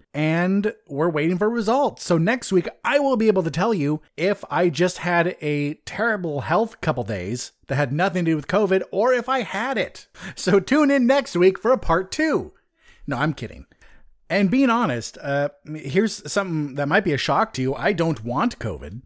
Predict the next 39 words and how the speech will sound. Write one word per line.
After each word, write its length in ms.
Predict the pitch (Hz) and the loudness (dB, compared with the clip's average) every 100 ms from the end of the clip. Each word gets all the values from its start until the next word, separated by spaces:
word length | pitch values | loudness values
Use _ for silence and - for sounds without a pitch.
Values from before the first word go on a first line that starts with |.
| _ | _
I 140 | - 131 | -6 0
know 180 | 147 147 | 0 0
this 220 | 143 - | -2 -2
might 180 | 139 135 | -2 -2
be 80 | |
weird 280 | 123 139 139 | -4 -4 -4
to 60 | 123 | -2
hear. 380 | 120 185 95 - _ - - _ - - - | 0 0 -2 -12 _ -20 -20 _ -20 -20 -6
But 180 | 160 - | -4 -2
on 200 | 117 175 | -2 0
the 160 | 165 - | 0 0
other 240 | 175 240 | 2 2
side 400 | - - 170 175 | 0 -2 0 0
of 120 | 165 | 0
that 180 | 151 143 | -2 -4
same 320 | - 190 170 | 0 0 0
coin, 500 | 143 - 226 131 110 - - - | -2 -2 0 0 -4 -8 -16 -6
if 160 | 160 156 | -4 -2
it's 160 | 165 | -2
not 320 | 170 175 214 - | -2 0 -2 -2
covid, 440 | 180 233 151 127 - - | 0 0 0 -6 -12 -8
what 260 | 135 185 | 0 0
the 80 | - | 0
f*** 100 | - - 330 165 | -4 -4 -4 -2
is 140 | 139 | -2
wrong 300 | 151 170 220 | 0 0 2
with 180 | 190 - | 0 -2
me? 240 | 90 - _ | -10 -14 _
Physically, 380 | - 262 208 131 | 0 0 0 0
not 220 | 139 180 | 0 2
mentally. 340 | 165 165 107 85 | 2 0 -4 -2
Mentally 340 | 139 196 143 | 0 0 -2
is 60 | 123 | -4
a 60 | |
whole 420 | 104 147 139 123 | -2 2 2 2
other 360 | 120 131 120 101 - | 0 -2 -4 -6 -6
can 220 | 135 107 | -6 -4
of 80 | 95 | -6
worms. 360 | 98 87 - | -8 -10 -14